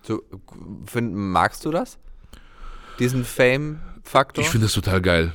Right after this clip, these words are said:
Speaker 2: Also ich finde, ich liebe das. Ich
Speaker 1: Ja.
Speaker 2: liebe, ich liebe jede Sekunde davon. Äh, weil du, also in Anführungsstrichen der einzige Nachteil, den du hast, ist, du hast so gesehen keine Ruhe. Also du kannst jetzt nicht in Ruhe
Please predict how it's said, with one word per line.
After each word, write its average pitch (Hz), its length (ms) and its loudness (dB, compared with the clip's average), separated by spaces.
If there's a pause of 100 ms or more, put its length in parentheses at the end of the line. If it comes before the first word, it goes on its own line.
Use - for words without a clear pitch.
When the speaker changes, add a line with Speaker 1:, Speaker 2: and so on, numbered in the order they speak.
(100)
Speaker 2:
Also 85 140 0
ich 87 80 -2
finde, 98 240 0 (220)
ich 87 120 -4
liebe 95 200 4
das. 82 260 0 (120)
Ich - 40 -14
Speaker 1:
Ja. 95 140 2
Speaker 2:
liebe, 90 160 2
ich 85 180 0
liebe 95 180 2
jede 95 220 4
Sekunde 85 320 0
davon. 80 320 -2 (260)
Äh, 82 540 2 (1160)
weil 98 380 2 (180)
du, 98 280 -2 (880)
also 107 180 2
in 110 120 -2
Anführungsstrichen 131 440 4
der 101 80 6
einzige 117 280 2
Nachteil, 113 380 6
den 131 100 2
du 117 120 2
hast, 123 180 2
ist, 127 240 2 (680)
du 92 160 2
hast 113 260 4
so 110 140 6
gesehen 107 240 4
keine 107 260 6
Ruhe. 104 500 4 (340)
Also 95 160 2
du 95 60 2
kannst 113 220 2
jetzt 110 100 2
nicht 110 160 2
in 107 120 2
Ruhe 120 580 6